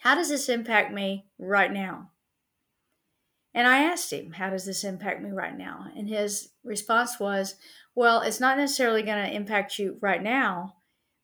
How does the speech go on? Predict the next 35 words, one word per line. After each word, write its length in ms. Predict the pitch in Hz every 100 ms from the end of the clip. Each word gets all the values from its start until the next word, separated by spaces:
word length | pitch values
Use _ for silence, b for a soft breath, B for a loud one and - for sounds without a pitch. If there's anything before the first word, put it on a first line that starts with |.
| _
but 220 | 226 220
it 180 | 220 220
is 300 | 226 269 302
going 240 | 285 240
to 80 | 208
impact 480 | 196 196 202 185 -
you 140 | 220
over 180 | 180 185
time." 500 | 190 247 269 240 175
And 80 | 196
I 100 | 196
said, 480 | 202 226 208 196 190 _ _ _ _ _ -
"The 80 |
problem 420 | 220 262 277 392 370
with 160 | 240
that 400 | 202 190 196 190
is 440 | 214 208 208 208 - -
for 120 | 214
anybody 720 | 247 311 359 269 233 240 214
who, 320 | 226 214 202 _ _ _ _ 226
rational 560 | 233 277 - 320 330
or 340 | 277 254 269 -
irrational 580 | 247 247 240 - 214
thought, 460 | 202 262 262 190 - - _ _ _ _ _ _ _ _ _
it 120 | 202
doesn't 240 | 208 233
matter 340 | 277 285 247 226
what 160 | 233
we 120 | 214 208
have, 440 | 262 285 208 202
in 160 | 233 220
our 340 | 220 247 247
world, 460 | 233 285 233 202 196
it's 240 | 220 -
real. 540 | 214 247 196 165 180